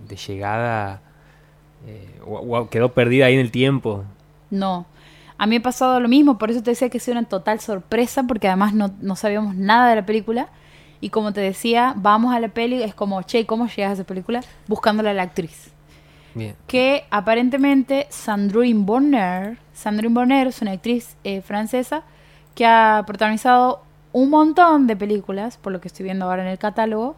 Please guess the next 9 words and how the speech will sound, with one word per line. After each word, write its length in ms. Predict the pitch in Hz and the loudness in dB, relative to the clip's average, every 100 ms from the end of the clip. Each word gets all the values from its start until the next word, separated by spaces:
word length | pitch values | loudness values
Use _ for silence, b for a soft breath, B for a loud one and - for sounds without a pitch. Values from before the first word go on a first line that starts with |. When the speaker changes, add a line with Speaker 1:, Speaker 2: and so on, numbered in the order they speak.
| - | -4
Speaker 2:
muchas 380 | 208 311 - 202 | 0 0 0 -8
actuales, 580 | 175 - 247 226 247 - | -8 -2 -2 -2 -6 -8
de 160 | 185 | -6
hecho, 360 | 185 - 208 285 _ b b b | -6 -8 -12 -14 _ b b b
es 120 | - 190 | -12 -8
como 600 | - 185 180 175 170 - _ _ _ _ - | -6 -6 -6 -8 -10 -14 _ _ _ _ -8
una 200 | 208 202 | -8 -6
superactriz, 840 | - 233 208 175 180 185 170 - - | -6 -4 -4 -6 -6 -6 -8 -14 -16
eh, 380 | 180 170 170 | -14 -12 -14